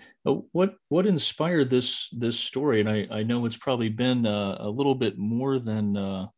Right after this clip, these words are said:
a few days, few weeks, maybe even a couple years since you first started working on this, but what,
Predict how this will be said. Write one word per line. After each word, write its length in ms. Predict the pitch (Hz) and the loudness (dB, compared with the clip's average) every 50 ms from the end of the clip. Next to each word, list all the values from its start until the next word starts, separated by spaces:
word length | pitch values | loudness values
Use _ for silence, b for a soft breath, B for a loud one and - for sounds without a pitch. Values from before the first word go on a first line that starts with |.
| - | -8
a 100 | - 104 | -8 -8
few 260 | 107 - - 131 123 117 | -8 -6 0 2 2 2
days, 320 | 113 117 117 117 113 113 | 4 4 4 4 2 2
few 240 | - - - 113 107 | 0 -4 -4 -2 -2
weeks, 320 | 110 110 104 104 - - | 0 -2 -4 -4 -6 -6
maybe 180 | 110 104 107 110 | -6 -6 -4 -4
even 140 | 107 104 101 | -2 -2 -2
a 60 | 101 | -2
couple 260 | - 117 107 107 101 | -2 -4 -6 -4 -4
years 260 | 107 117 117 113 - | -2 -2 -2 -4 -4
since 220 | - 101 101 - - | -4 -4 -6 -6 -6
you 160 | 107 107 104 _ _ _ _ _ | -8 -8 -8 _ _ _ _ _
first 280 | - 143 123 - - | -4 -4 -2 -2 -4
started 380 | - - 113 113 110 104 98 87 | -4 -2 -2 0 0 0 -4 -4
working 320 | 95 - 196 196 - 113 | -2 -2 -2 -2 -2 -6
on 100 | 90 90 | -6 -6
this, 180 | 90 104 117 - | -6 -8 -8 -6
but 100 | - - | -6 -2
what, 180 | 117 123 - | -2 -2 -2